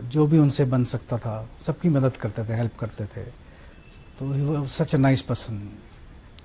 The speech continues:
I miss him a lot। तो ईद का दिन था, तो, और मैं वो गाना गा चुका था, "कसमें हम अपनी जान की खाए चले गए।" तो उनसे मिलने में चला, उनको देखने की बड़ी ख्वाहिश थी मुझे,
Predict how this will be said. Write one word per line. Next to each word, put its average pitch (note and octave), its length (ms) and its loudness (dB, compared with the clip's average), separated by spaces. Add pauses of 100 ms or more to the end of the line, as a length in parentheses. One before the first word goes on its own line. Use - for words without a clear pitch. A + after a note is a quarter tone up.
(360)
I C3+ 160 4
miss D#3 160 2
him B2+ 140 4
a A2+ 60 0
lot। - 460 -8
तो D3+ 200 -2
ईद E3+ 180 4
का G#3 140 10
दिन F#3+ 260 8
था, G3 320 4
तो, D#3 580 4 (1300)
और D3+ 100 0
मैं E3+ 160 6
वो E3 140 10
गाना D#3 260 10
गा D#3+ 120 10
चुका E3 260 8
था, D#3 120 8
"कसमें D3+ 400 4
हम C#3 160 6
अपनी C3 240 2
जान A#2 260 2
की - 100 -8
खाए G#2+ 240 -6
चले F2+ 220 -10
गए।" F2+ 180 -12 (800)
तो C#3+ 80 -2
उनसे D3 220 2
मिलने D#3 300 6
में D#3 120 6
चला, C3+ 200 4
उनको C#3 180 2
देखने D3+ 300 6
की D#3 80 -4
बड़ी E3 160 8
ख्वाहिश C#3 380 2
थी C#3 40 0
मुझे, G#2+ 420 -4